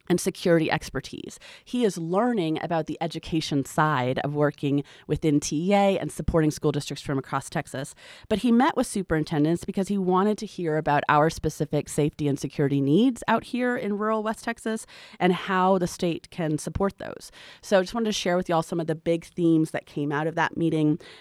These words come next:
Um, as you can imagine, funding was a big topic, right? Where schools were saying, "Yes, we're putting in place these, um, new state minimum building requirements, but that money needs to come from somewhere. And we don't want to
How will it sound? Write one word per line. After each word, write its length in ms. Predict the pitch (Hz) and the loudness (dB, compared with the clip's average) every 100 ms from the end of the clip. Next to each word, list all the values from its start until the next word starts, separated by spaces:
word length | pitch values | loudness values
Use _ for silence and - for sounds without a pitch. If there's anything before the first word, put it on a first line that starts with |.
| - | -4
Um, 160 | 165 - | -4 -2
as 220 | 175 170 | -2 -2
you 80 | 214 | -4
can 140 | - | -2
imagine, 520 | 214 202 196 208 233 247 | 2 4 4 4 2 2
funding 560 | - 156 170 196 214 | 4 4 6 4 4
was 160 | 208 202 | 4 2
a 60 | |
big 200 | 190 208 | 2 0
topic, 460 | 196 226 233 - - - | 2 0 2 -2 -6 -4
right? 220 | 156 196 | -2 0
Where 100 | 170 | 0
schools 340 | 165 - 170 | 0 0 0
were 80 | 175 | 0
saying, 520 | 165 180 170 160 151 156 - - - | 0 2 2 2 -2 -6 -14 -20 -6
"Yes, 380 | 165 190 190 | -2 -2 -2
we're 100 | 180 | -6
putting 320 | 165 - 180 175 | -4 -2 0 0
in 100 | 156 | -2
place 380 | - 170 165 | -2 -4 -4
these, 280 | - 151 143 - | -4 -6 -6 -6
um, 380 | 156 143 139 - | -6 -4 -6 -4
new 320 | 170 170 165 | 4 4 4
state 480 | 170 - 165 151 - | 0 -4 -4 -4 -4
minimum 500 | 160 156 160 156 151 | -4 -2 -2 -4 -4
building 360 | 151 151 175 202 | -2 -2 0 -2
requirements, 640 | 202 - 208 214 226 220 - - - | -2 -2 0 0 -2 -4 -12 -20 -8
but 120 | 180 | -2
that 120 | 180 - | 0 0
money 260 | 180 185 | 2 2
needs 220 | 175 156 | 2 -2
to 120 | - 156 | -4 -6
come 240 | - 143 | -2 -2
from 180 | 139 131 | -2 -6
somewhere. 500 | - 131 - - - - | -6 -8 -8 -8 -10 -4
And 120 | 156 | -2
we 80 | 151 | 0
don't 280 | 160 160 | 0 0
want 240 | 160 160 - | 0 -4 -4
to 280 | - 143 | -4 -4